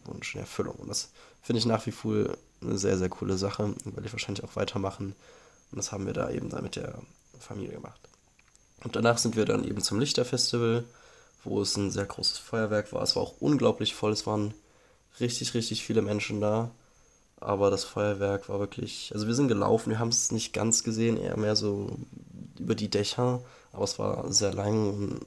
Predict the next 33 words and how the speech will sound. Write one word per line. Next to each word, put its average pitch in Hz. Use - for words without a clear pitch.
und 104
sehr 120
cool 117
auf -
jeden 113
Fall. 107
Und -
das -
war -
im -
Prinzip -
schon 104
dieses 98
Festival -
de 104
Luces. 110
Und -
es 98
gab 98
natürlich 101
auch 98
so -
Dekorationen, 98
so 123
was -
man 104
vielleicht -
aus, -
in -
Deutschland 101
aus 95
Weihnachtsmärkten 107
kennt, 101